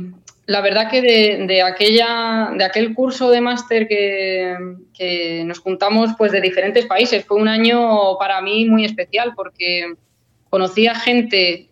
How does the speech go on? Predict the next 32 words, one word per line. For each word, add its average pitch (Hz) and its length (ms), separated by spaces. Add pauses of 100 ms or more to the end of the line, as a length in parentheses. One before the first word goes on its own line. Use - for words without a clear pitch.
(100)
tremendos 190 460
guitarristas 196 640
además, 185 500 (560)
y 190 240
muy 202 220
buenos 214 320
amigos 214 460
con 202 280
los 180 160
que 175 1120
mantengo 185 560
el 214 100
contacto 202 400
a - 60
pesar 196 240
de 294 100
que 240 80
ahora 196 200
nos 185 100
vemos 180 1120
muy 196 420
poco, 240 500
porque 180 260
claro, 190 180
ahora 180 160
cada 190 220
uno 196 160
está 185 200
en 190 120
un 185 60
sitio 185 220
diferente. 185 580